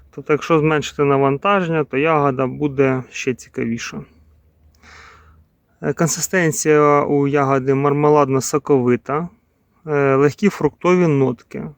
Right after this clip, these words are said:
З приводу муската, ну, не знаю, з таким навантаженням мускат ніколи не розкриється.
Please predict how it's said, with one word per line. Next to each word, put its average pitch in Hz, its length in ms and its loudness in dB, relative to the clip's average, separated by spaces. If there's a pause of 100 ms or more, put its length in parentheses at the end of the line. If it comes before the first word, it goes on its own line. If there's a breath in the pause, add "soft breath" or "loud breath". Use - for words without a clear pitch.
З - 80 -20
приводу 147 400 0
муската, 147 640 -2
ну, 143 80 2
не 135 140 2
знаю, 123 200 -2
з - 80 -10
таким 135 260 -8
навантаженням 131 680 -2
мускат 127 380 -6
ніколи 127 280 -6
не 123 100 -4
розкриється. 143 640 -12